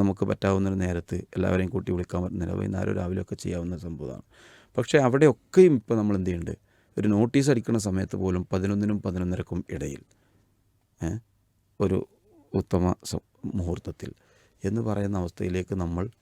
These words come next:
വന്നുകൊണ്ടിരിക്കുന്നുണ്ടെന്നാണ്. വേഷത്തിലാവട്ടെ, കുടുംബത്തിൻ്റെ ഒരുക്കത്തിലാവട്ടെ. അപ്പോൾ അവിടെ, ആ,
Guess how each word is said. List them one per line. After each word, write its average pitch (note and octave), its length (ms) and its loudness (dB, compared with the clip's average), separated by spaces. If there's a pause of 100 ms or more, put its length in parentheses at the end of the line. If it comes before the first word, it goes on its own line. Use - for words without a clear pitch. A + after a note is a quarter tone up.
(420)
വന്നുകൊണ്ടിരിക്കുന്നുണ്ടെന്നാണ്. D#2+ 1080 -6 (160)
വേഷത്തിലാവട്ടെ, - 760 -8 (480)
കുടുംബത്തിൻ്റെ E2+ 520 -4
ഒരുക്കത്തിലാവട്ടെ. D2+ 720 -8 (680)
അപ്പോൾ G2+ 180 -2
അവിടെ, A2 200 6 (300)
ആ, - 20 -2